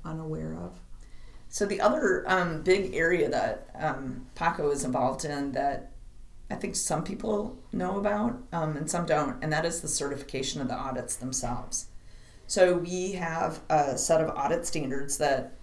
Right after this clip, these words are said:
Speaker 2: have been created by the board and, um, massaged, but they break into, um, really, uh, kind of four separate areas. The, the scope and description of the audit,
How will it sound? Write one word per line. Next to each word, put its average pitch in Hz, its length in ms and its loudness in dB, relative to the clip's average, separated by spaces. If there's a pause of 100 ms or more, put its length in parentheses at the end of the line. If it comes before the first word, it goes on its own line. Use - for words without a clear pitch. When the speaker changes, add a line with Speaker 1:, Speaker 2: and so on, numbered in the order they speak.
Speaker 2:
have 151 180 -6
been 147 180 -2
created 139 380 -2
by 147 140 0
the 143 80 0
board 139 480 -2 (140)
and, 135 580 -4
um, 131 400 -4 (120)
massaged, 135 720 -4
but 127 180 0
they 131 260 0
break 151 360 0
into, 143 680 -2
um, 131 400 0 (600)
really, 160 680 2 (220)
uh, - 200 2 (160)
kind 170 160 0
of 151 120 0
four 156 200 6
separate 139 380 2
areas. 104 480 -4 (420)
The, 135 340 4 (220)
the 151 80 -4
scope 160 540 6 (340)
and 127 420 2 (260)
description 151 540 0
of 139 100 -4
the - 120 -4
audit, 127 340 2